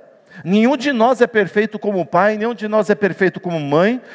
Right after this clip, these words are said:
Não há garantia, principalmente nisso, que seu filho vai ser exatamente como você quer. Ninguém vai garantir isso, mas você pode lutar para isto. E eu gosto muito de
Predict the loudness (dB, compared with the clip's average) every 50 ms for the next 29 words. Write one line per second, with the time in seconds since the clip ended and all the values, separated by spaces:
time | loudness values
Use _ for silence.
0 | -14 -6 0 0 2 2 2 2 0 0 2 2 2 2 2 0 0 -4 -6 -4
1 | -2 0 2 2 0 0 -4 -6 -4 -4 -4 -4 -4 -2 -2 -2 0 -2 -4 -6
2 | -8 -10 -6 -6 -6 -6 -8 -12 -16 -6 0 2 2 2 0 -2 -6 -2 0 2
3 | 0 0 0 -2 -4 -2 0 0 0 0 0 0 0 2 0 -2 -2 -4 -8 -8
4 | -8 -10 -8 -8 -6 -4 -4 -4 -2 0 -2 -2 -2 -2 0 2 4 4 4 2
5 | 0 -2 -4 -4 -2 -2 -4 0 2 2 2 2 0 0 0 0 0 2 0 -2
6 | -2 -4 -6 -6 -4 -2 -2 -2 -4 -6 -12 -12 -12 -6 -4 -4 -4 -4 -8 -12
7 | -8 -4 -4 -4 -4 -6 -4 -2 0 2 2 2 0 -2 -6 -8 -8 -4 -2 -2
8 | -2 0 0 0 0 0 0 -2 -6 -12 -16 -20 -20 -20 -20 _ _ _ _ _
9 | _ _ _ _ _ _ _ _ _ _ _ _ _ -20 -10 -2 0 0 0 2
10 | 0 0 0 -2 -6 -6 -6 -6 -6 -8 -8 -4 0 2 2 2 0